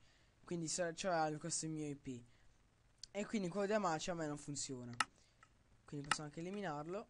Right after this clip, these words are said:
Ehm, quindi non preoccupatevi, ehm, <clears throat> non preoccupatevi, questo è il tutorial per fare un server Minecraft con, eh, Hamachi.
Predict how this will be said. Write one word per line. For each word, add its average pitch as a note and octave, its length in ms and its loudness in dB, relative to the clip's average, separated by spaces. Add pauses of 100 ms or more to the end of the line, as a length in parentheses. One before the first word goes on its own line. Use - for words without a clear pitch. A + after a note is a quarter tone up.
(1600)
Ehm, E3+ 720 -2
quindi A#3 220 2
non B3+ 140 4
preoccupatevi, G#3 880 0 (260)
ehm, D3 960 -4 (1040)
<clears throat> C#3+ 480 -2 (1200)
non G3+ 140 2
preoccupatevi, D#3+ 760 0
questo C#3 680 -4 (1300)
è C#3 60 -10
il C#3+ 80 -6
tutorial D#3 600 -2
per C#3 200 -6
fare C#3+ 240 -2
un C#3 200 -2
server D3 360 0
Minecraft C#3+ 640 -4
con, C#3 260 -6
eh, C3 300 -8
Hamachi. D#3+ 520 -4